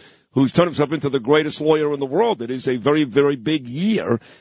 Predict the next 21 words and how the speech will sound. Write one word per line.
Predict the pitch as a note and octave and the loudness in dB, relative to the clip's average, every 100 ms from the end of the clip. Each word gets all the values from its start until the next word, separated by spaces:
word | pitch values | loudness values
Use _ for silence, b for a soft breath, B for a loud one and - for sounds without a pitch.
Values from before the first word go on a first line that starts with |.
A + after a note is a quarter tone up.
| B | B
uh, | B2 B2+ B2+ | 0 4 2
for | - | 0
your, | C#3 C3 C#3+ D3 C#3+ | 0 4 4 4 4
uh, | C#3 C3+ B2 | 4 2 0
for | - | -4
your | C3 C#3+ D#3+ | 0 2 4
industry, | G#3 A3+ - D#2 C#2 | 2 -2 -10 -10 -8
I | D2+ | -8
guess. | E2 E2+ | -8 0
But | C#3+ | 2
listen, | F#3+ D3 C3+ | 2 0 -4
you | F3 G3 | 0 2
are | F#3 | 2
great, | B2 E3 F#3+ G#3+ - | 0 -2 -2 -2 -4
and, | D3+ C#3+ C3+ | -2 0 0
uh, | C#3+ C#3 | 0 0
enjoy | D3 B2+ F3+ | 0 4 4
the | E3+ | 4
game | E3 E3+ D#3+ | 2 2 2
on | D#3 D3 | 0 -2
Sunday. | - F#3 E3+ G#3+ G#3+ | 0 0 2 0 -2